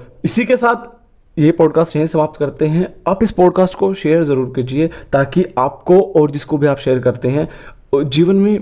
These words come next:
मनचाही सफलता जरूर मिले और इसके लिए जो रास्ते टैकल करने हैं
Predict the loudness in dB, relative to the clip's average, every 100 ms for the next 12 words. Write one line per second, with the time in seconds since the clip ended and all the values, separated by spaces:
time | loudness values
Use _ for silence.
0 | -4 0 2 0 0 0 0 -2 -4 -4
1 | -4 -2 -4 -6 -10 0 2 4 2 2
2 | 0 2 0 0 0 2 2 4 2 2
3 | 0 -2 -2 -2 -2 -2 -4 -6 -8 -10
4 | -10